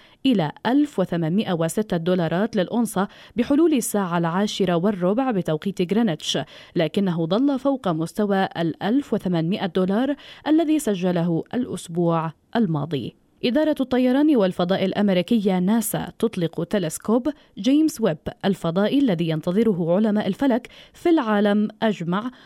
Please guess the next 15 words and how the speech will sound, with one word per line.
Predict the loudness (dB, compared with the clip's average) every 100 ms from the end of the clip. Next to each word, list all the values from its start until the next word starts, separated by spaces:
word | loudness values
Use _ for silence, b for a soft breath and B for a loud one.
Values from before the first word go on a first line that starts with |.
| B
منذ | 0 2
ثلاثين | 2 0 0 2 2
سنة، | 2 0 -2 -4 -8 b b b b
ومن | 0 2 0
المرتقب | 0 0 -2 -4 -2 -2
أن | 0 2
يستقر | 2 0 -4 -4 -2 -2
التلسكوب | 0 -2 -2 -2 -4
في | -2 0
مداره | 0 2 0 0
للمراقبة | 0 4 4 4 2 0 0 0 -2 B B B
محمولا | 0 2 2 4 4 2
بصاروخ | 2 0 0 0 0 0
أريان | -4 0 -2
فايف | -2 -2 0 0